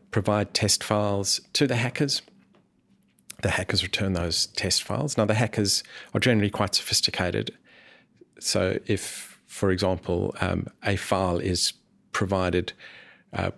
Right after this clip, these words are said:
which would enable you to rebuild the entire system, the hackers will probably be aware of that. It is genuinely a, uh, a file is selected, uh,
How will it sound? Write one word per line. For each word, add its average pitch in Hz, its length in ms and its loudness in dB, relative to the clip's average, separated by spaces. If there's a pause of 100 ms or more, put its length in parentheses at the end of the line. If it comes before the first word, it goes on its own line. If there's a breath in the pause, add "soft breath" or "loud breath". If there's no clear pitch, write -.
which - 260 -2
would 92 260 -2
enable 98 340 2
you 90 100 2
to - 160 -2
rebuild 90 400 0
the 95 260 0
entire 98 360 -2
system, - 360 0
the - 80 -2
hackers 95 340 -4
will - 80 -14
probably 104 300 -6
be 98 160 -2
aware 101 260 2
of 95 80 -2
that. 95 260 0 (240 loud breath)
It 98 120 0
is 95 100 0
genuinely 98 1200 -2
a, 90 420 -2 (480)
uh, - 240 -4 (280)
a 110 80 -2
file 98 280 0
is 87 120 2
selected, 87 580 -2 (1000 loud breath)
uh, 98 240 -2